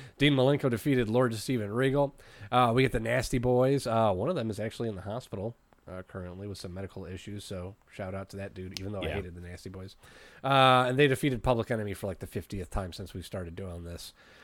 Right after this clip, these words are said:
Speaker 1: Uh, we got a singles match, Chavo Guerrero Junior defeating Diamond Dallas Page.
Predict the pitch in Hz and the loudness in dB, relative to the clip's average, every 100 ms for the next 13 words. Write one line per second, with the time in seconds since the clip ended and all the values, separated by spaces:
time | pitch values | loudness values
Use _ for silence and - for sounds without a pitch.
0 | - - 117 120 120 120 123 117 143 127 | -20 -6 4 8 10 8 6 4 4 2
1 | 110 127 120 - 123 113 110 107 110 113 | 4 4 2 2 2 4 4 4 4 4
2 | 110 101 117 107 98 - 113 101 98 101 | 4 0 -2 -2 -6 -4 -2 -2 -2 -2
3 | 98 95 101 90 - 127 123 113 107 | -2 -4 -4 -6 -4 0 2 2 -2